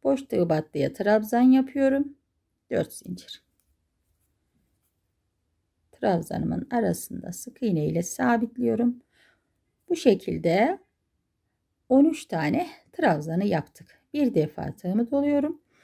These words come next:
Hemen yandaki tığ battıya girip boş bir trabzan yaptım.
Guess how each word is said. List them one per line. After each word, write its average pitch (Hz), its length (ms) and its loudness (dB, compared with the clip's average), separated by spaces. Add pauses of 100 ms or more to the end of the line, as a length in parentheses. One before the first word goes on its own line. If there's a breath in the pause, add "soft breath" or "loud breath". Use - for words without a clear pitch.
(180 soft breath)
Hemen 262 240 6
yandaki 214 560 2
tığ 202 240 0
battıya 170 380 -2
girip 214 600 2 (240 loud breath)
boş - 280 -4
bir 180 180 -4
trabzan - 460 -12
yaptım. - 460 -18